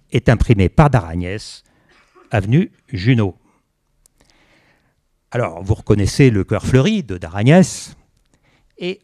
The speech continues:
au centre, les Trente de Lyon. Donc les deux sociétés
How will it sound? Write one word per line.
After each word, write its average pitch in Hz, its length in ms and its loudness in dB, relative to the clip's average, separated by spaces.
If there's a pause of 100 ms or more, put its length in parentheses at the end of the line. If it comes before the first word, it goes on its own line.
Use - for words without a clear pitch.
au 107 100 0
centre, 101 500 0 (320)
les 123 140 -2
Trente - 540 -8 (560)
de 98 140 2
Lyon. 73 200 -4 (1300)
Donc 147 180 -2
les 185 120 6
deux 233 180 6
sociétés 139 600 2